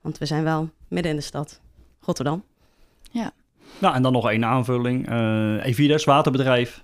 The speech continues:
Speaker 3: is, eh, nou ja, de-, doet ook mee in dit, eh, in dit project.
Speaker 2: Mhm.
Speaker 3: Ehm, op een wa-, me-, met het waterschap, eh, werken we niet alleen samen met, eh, met gemeenten, maar ook steeds meer met drinkwaterbedrijven om, eh,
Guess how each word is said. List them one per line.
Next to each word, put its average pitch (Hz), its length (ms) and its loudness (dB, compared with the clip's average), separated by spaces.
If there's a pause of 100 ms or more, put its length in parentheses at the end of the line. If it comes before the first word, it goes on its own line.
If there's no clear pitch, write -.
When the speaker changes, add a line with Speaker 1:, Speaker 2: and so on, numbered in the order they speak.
(160)
Speaker 3:
is, - 300 -10
eh, 120 80 0 (840)
nou 107 140 -2
ja, - 100 -14 (340)
de-, 117 260 -8
doet 107 180 -6
ook 117 120 -2
mee 107 180 -2
in 107 120 -2
dit, 101 200 -4
eh, 110 140 -4
in 107 80 -4
dit 104 120 -4
project. 101 480 -2 (320)
Speaker 2:
Mhm. 190 420 0 (260)
Speaker 3:
Ehm, 95 540 -2 (880)
op 110 120 -4
een 123 60 2
wa-, 123 120 4
me-, 131 300 0
met 143 140 2
het 123 100 2
waterschap, 127 540 4
eh, 127 180 0
werken 123 260 2
we 127 60 2
niet 123 120 2
alleen 117 200 2
samen 117 320 2
met, 117 180 2
eh, 120 60 0
met 113 140 -2
gemeenten, 120 420 0
maar 113 240 2
ook - 140 -2
steeds 107 220 0
meer 113 160 2
met 104 100 2
drinkwaterbedrijven 101 1080 0
om, 95 260 -2
eh, 104 60 -8